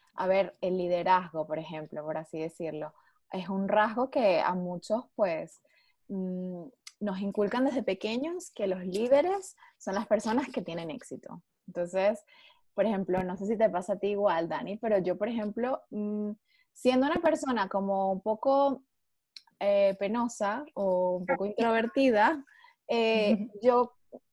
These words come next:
Speaker 1: si te soy sincera, nunca me sentí líder porque dije, pues no soy extrovertida, no tengo estas cualidades, pero sí que nos llama muchísimo la atención que para ti cualquier persona puede ser líder.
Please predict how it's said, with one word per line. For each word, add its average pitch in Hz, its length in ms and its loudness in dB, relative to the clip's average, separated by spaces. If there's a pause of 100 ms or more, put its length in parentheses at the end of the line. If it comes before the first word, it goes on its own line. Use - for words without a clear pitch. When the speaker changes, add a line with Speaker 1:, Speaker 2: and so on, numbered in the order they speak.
(140)
Speaker 1:
si 254 240 -2
te 233 140 -4
soy 226 180 0
sincera, 277 500 4
nunca 240 440 2
me 240 100 0
sentí 196 400 -2
líder 190 560 2
porque 208 260 -2
dije, 180 220 -2
pues 180 220 -12
no 175 240 -6
soy 196 340 2
extrovertida, 226 1120 2
no 196 380 -2 (400)
tengo 208 200 0
estas 208 220 -10
cualidades, 233 720 2 (340)
pero 233 220 0
sí 233 220 -4
que 277 420 4
nos 233 100 -4
llama 220 200 0
muchísimo 220 480 -4
la 233 60 0
atención 214 640 -6 (340)
que 196 140 0
para 190 320 2
ti 214 400 -6
cualquier 180 360 -4
persona 175 380 -12
puede 160 200 -12
ser 165 180 -12
líder. 262 420 -2